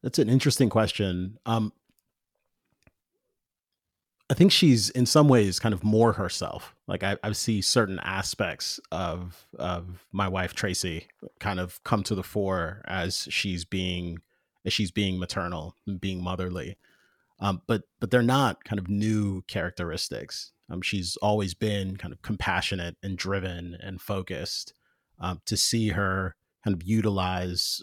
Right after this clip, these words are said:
those same, those same attributes in the context of her being mom,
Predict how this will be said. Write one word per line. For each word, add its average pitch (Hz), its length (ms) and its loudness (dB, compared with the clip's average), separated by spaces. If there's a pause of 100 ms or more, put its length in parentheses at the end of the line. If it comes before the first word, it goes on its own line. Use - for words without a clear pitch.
(120)
those 95 380 -4
same, 95 640 -2 (580)
those 113 160 4
same 123 220 4
attributes 101 540 -2
in 98 60 -4
the 95 80 -4
context - 640 -4
of - 120 -12
her 104 140 -2
being 95 340 -4
mom, 90 440 -8